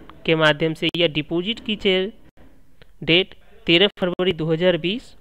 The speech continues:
और सीबीटी एग्जाम जो होगी आपकी ऑनलाइन एग्जाम, वो सत्ताईस मार्च एवं अट्ठाईस मार्च दो दिनों इसकी एग्जाम चलेगी। इसमें मिनिमम एज की जानकारी मैं बताना चाहूँगा, जो कि मिनिमम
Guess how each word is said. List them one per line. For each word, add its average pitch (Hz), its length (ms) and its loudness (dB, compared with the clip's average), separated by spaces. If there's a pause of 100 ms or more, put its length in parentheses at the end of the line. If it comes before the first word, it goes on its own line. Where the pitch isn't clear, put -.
(180)
और 208 200 0
सीबीटी 196 580 -6
एग्जाम 156 440 0
जो 262 160 -2
होगी 233 360 0
आपकी 175 360 0
ऑनलाइन 165 440 0 (100)
एग्जाम, 175 300 -2 (560)
वो 262 100 -4
सत्ताईस 254 600 -2
मार्च 247 360 -2 (100)
एवं 269 260 -2
अट्ठाईस 180 560 -2
मार्च 165 360 0 (120)
दो 247 260 -2
दिनों 208 260 0
इसकी 196 320 0
एग्जाम 233 380 4
चलेगी। 147 520 4 (880)
इसमें 185 260 -4
मिनिमम 214 400 2 (240)
एज 220 300 6
की 233 380 -6 (380)
जानकारी 185 360 4
मैं 233 120 2
बताना 196 360 2
चाहूँगा, 196 460 0 (960)
जो 202 200 0
कि 233 140 0
मिनिमम 220 440 2